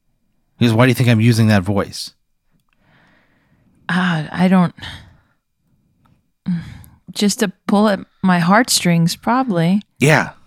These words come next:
Speaker 2: <laughs>
Speaker 1: absolutely.
Speaker 2: That's kind of manipulative of
Speaker 1: It
Speaker 2: you.
Speaker 1: certainly is.
Speaker 2: How did?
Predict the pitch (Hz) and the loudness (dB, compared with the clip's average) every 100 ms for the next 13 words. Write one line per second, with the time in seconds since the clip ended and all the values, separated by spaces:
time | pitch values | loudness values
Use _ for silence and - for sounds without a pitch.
0 | - - _ - - - - 120 135 - | -20 -20 _ 0 0 -2 -6 -2 0 2
1 | 135 143 110 82 - _ _ - 247 277 | 4 6 4 -4 -12 _ _ -6 -4 -4
2 | - 196 180 175 170 170 170 - 175 170 | -6 -2 0 0 2 2 0 0 -2 0
3 | 165 165 165 175 160 139 135 120 107 80 | 0 0 0 2 4 4 4 4 2 -2
4 | - - _ _ - - - - _ _ | -8 -12 _ _ -18 -16 -16 -20 _ _
5 | _ _ _ _ _ _ _ - 220 233 | _ _ _ _ _ _ _ -10 -4 -2
6 | 247 226 | -2 -4